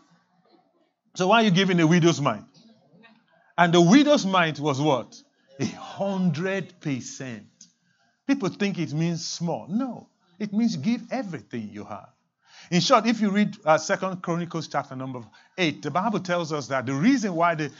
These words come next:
the church, the Macedonian church, let's look at it.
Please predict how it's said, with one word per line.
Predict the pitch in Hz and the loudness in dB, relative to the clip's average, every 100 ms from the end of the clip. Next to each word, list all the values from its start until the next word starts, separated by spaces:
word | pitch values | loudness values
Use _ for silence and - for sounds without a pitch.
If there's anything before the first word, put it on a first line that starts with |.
| - - | -20 -4
the | 139 | -4
church, | 131 - 247 175 156 - - _ _ _ | -2 -2 0 0 -2 -10 -14 _ _ _
the | 143 | 0
Macedonian | 156 151 139 220 220 214 | 0 2 2 4 4 0
church, | 151 196 147 139 - - _ _ _ _ _ _ _ _ | -2 -4 -4 -4 -12 -16 _ _ _ _ _ _ _ _
let's | 170 196 147 | -4 -4 -2
look | 165 | -2
at | 131 | -2
it. | 117 | -6